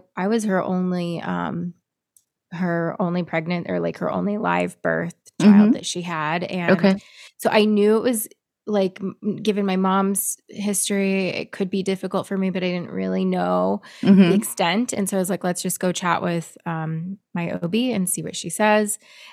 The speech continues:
Speaker 1: And she was like, "Yeah, give it a go for six months. You know, some, typically women thirty-four and up, we want you to try for six months on your own. And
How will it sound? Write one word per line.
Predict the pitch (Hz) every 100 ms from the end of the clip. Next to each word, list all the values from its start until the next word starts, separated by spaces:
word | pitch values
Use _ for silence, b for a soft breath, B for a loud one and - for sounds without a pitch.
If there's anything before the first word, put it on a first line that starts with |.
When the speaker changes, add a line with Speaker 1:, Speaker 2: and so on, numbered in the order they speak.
| _ -
Speaker 1:
And | 202 196 202 196
she | 220
was | 208 202
like, | 196 190 254
"Yeah, | 269 262
give | 226 220
it |
a | 226
go | 214 202 208 214
for | 208 202 190
six | - 185 - -
months. | 202 202 208 208 196 190
You |
know, | 180 175
some, | - 180 - - 208
typically | - 185 185 185
women | 180 180 180
thirty-four | 180 170 170 - 170 165 170
and | 170 220
up, | 220 226 220
we | 190
want | 175 175 170
you | 175
to | 185
try | 185 185 185 185
for | 185 190
six | - 185 -
months | 175 175 180
on | 170
your | 175 220
own. | 208 208 196
And | 175